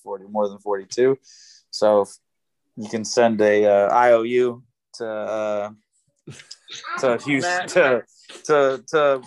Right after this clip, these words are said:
Speaker 1: Phil McGraw Center if you want some payback. Maybe I'll get to that one of these days. But yeah, that was, I, I would say, you know, you're the good and the bad. You remember all those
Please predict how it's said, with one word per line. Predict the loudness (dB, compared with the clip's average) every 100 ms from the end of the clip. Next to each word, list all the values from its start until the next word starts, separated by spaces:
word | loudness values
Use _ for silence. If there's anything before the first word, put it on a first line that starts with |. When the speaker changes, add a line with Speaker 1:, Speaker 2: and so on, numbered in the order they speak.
| -2
Speaker 1:
Phil | -2
McGraw | -2 -4 0 0 -2
Center | -6 -8 -8 -10 -12
if | -16 -8
you | -2
want | 2 2 0
some | -6 -14 -4
payback. | 0 2 2 -2 -4
Maybe | -6
I'll | -6
get | -4 -8 -8
to | -2
that | -2 -2
one | -8
of | -12
these | -16 -6
days. | -2 -2 -4 -12 _ _ _
But | 2 4
yeah, | 6
that | 4
was, | 0 -4
I, | -4
I | -2 0 -2
would | -4
say, | -6 -6 -6
you | -6
know, | -6
you're | -4 -4 -6 -8 -14 -20 _ -20 -20 _
the | 2
good | 4
and | 4
the | 2
bad. | 2 4 2 0
You | -6
remember | -6 -2 -2
all | -2
those | -4 -8